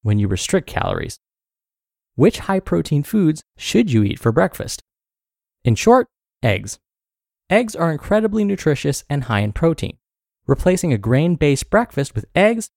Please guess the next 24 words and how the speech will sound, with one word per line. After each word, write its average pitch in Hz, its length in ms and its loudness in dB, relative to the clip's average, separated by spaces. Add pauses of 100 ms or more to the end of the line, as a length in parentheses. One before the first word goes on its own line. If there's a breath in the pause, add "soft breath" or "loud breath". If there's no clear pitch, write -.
(120)
has 226 240 -2
been 247 140 0
shown 202 220 0
to 185 60 -2
help 160 220 0
you 147 120 -8
eat 131 240 -4
fewer 214 320 2
calories 135 520 2
for 127 100 -2
the 120 80 0
next 135 260 -2
thirty-six 120 520 -2
hours 190 400 0 (240)
and 180 260 0
lose 147 220 0
more 135 240 2
weight 180 340 0 (140)
and 175 260 -2
possibly 113 460 -2
body 90 300 -6
fat. - 340 -2 (540)
However, 175 500 2 (260)
fish, - 500 -2